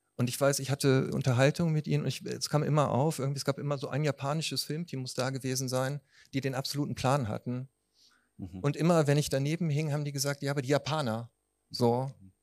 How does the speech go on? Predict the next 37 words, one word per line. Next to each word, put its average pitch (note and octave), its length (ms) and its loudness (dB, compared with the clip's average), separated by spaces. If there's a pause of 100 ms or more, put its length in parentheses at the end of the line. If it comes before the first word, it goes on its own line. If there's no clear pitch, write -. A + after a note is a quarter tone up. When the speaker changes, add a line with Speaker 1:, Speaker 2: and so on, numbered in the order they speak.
(640)
Speaker 1:
Und, C#3 460 -2
ähm, C#3+ 580 2 (420)
genau, D3+ 380 2
d-, - 140 -10 (120)
damit E3 300 0
hatte D3 400 0 (400)
das, - 160 -2
glaub D3 200 2
ich, C#3+ 80 -2
viel D3 120 2
zu - 100 0
tun. D#3+ 140 2
Es D3+ 100 -2
hat E3 140 0
nicht D3+ 400 -2
wenig, F3+ 220 4
glaub D#3+ 160 4
ich, C#3+ 60 -2
damit D3 180 0
zu D3+ 80 0
tun, E3 180 0
dass D3 140 6
es - 60 6
irgendwie C#3+ 220 0
eine C#3 100 0
Blockade C3+ 480 2
gab, D#3 380 2
sondern C#3 220 0
es C3 80 0
gab - 200 4
schon D3+ 220 2
irgendwie C#3 340 0
sozusagen, C3+ 580 0 (160)
also C#3 200 2
wie C#3+ 60 0
gesagt, C#3 460 6 (1500)
ähm, B2 520 4